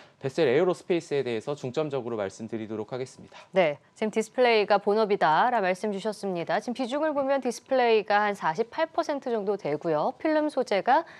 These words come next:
Speaker 2: 사십육 퍼센트. 그리고 오늘 우리가 좀 중점적으로 볼 유에이엠 쪽에 한 오 퍼센트 정도 되는 것 같더라고요.
Speaker 1: 네.
Speaker 2: 오늘 유에이엠 관련주들이 또 잘 갑니다. 내일 뉴스가 있습니다.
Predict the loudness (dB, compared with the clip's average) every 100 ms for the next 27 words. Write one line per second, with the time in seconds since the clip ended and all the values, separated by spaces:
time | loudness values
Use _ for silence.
0 | -16 -2 -2 0 -4 -6 -2 -2 -4 -8
1 | -10 -10 -12 -18 0 6 10 12 10 10
2 | 10 10 8 4 0 2 4 2 2 0
3 | 0 -4 4 4 6 4 4 2 0 0
4 | 0 -2 0 2 2 -2 -4 -6 -2 0
5 | 2 0 -10 -14 -6 0 2 2 2 0
6 | -2 -2 -2 -2 -2 -4 -4 -4 -2 -2
7 | -2 -4 2 2 0 -2 2 6 6 6
8 | 2 2 4 4 4 4 2 0 0 2
9 | 2 2 0 -4 -2 -2 -2 -2 -4 -6
10 | -4 -2 -2 -2 0 2 4 4 0 -2
11 | -6 -4 2 4 4 0 -2 0 0 0